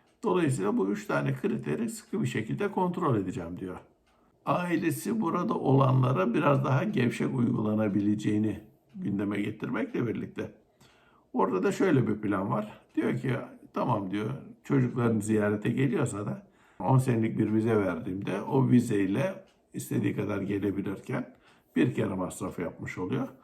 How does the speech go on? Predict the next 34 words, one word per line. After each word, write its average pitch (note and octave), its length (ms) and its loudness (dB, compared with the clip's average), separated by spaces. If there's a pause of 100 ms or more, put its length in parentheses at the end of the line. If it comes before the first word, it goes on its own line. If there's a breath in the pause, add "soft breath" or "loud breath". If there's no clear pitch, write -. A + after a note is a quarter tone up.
(260 loud breath)
Oysa E3+ 320 0
ben B2 200 4
bunu A#2+ 140 4
sınırladığımda," G2 800 -2
diyor, - 120 -2
"her G3 260 0
seferinde F#3 560 -6
masraf - 480 -6
yapmak - 380 -10
zorunda - 320 -10
kalacak. - 360 -12 (400 soft breath)
Vize G#3 200 2
masrafları, F2+ 920 -6
vize G2 220 -2
için F2 320 -6
başvuru - 520 -10
vesaire." - 540 -8 (640 loud breath)
O F#3+ 160 4
da D3 120 2
diyor, F#3 280 2
"Bir - 120 -2
tür - 220 -4
caydırıcılık D#3 760 2
olacak," G2 400 -2
diyor. - 160 -4
"Parası C3+ 440 0
duruma A2 340 0
uygunsa G2+ 460 0
zaten G#2 440 -2
verir C3+ 360 0
bunu," F2+ 240 -10
diyor. G#2 120 -8 (320)
"Değilse G#2+ 480 -2
de A#3 240 -8